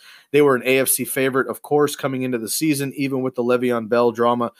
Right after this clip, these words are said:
Pittsburgh lost, has lost four of the last five games after starting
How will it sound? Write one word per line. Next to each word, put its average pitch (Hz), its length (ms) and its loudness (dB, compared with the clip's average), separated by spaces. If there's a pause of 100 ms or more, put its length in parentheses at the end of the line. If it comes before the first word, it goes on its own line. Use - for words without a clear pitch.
(320)
Pittsburgh 175 420 2
lost, 135 520 2
has 131 300 -2
lost 131 400 0
four 147 320 0
of 131 120 -4
the 127 100 -2
last 127 300 0
five 120 240 0
games 127 360 -2
after 117 280 -8
starting 127 520 -2